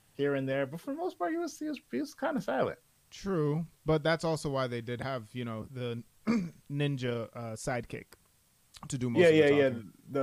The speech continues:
Speaker 1: the, the, the, the, uh, the, the, the older Afro guy, right?
Speaker 2: Yeah.
Speaker 1: <laughs>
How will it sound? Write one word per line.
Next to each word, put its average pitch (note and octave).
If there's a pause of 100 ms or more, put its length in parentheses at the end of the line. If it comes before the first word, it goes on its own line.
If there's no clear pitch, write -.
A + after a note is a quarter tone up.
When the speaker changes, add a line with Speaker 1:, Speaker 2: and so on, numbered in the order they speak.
Speaker 1:
the, B2+
the, A#2
the, A#2+
the, A#2+
uh, G#2+
the, A2
the, A2+
the A#2+
older D3
Afro A#2+
guy, G#2
right? A#2+
Speaker 2:
Yeah. A#2
Speaker 1:
<laughs> F3+